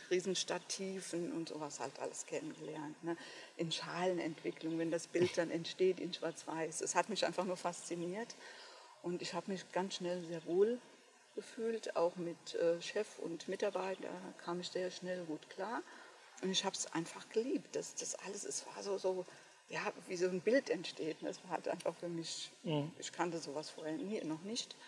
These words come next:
Speaker 1: Und es war halt einfach schön, ne? Und so hab ich quasi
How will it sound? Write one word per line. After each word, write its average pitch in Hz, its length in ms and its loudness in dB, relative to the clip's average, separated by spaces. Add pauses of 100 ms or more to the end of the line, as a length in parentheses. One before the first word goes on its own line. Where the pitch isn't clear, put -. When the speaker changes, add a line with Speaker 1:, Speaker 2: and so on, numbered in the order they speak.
(400)
Speaker 1:
Und 208 60 -2
es 214 140 2
war 220 60 4
halt 185 180 6
einfach 165 320 0
schön, 156 320 -4
ne? 208 140 -2
Und 240 140 0
so 180 160 0
hab 185 200 0
ich - 200 -4
quasi 170 640 -2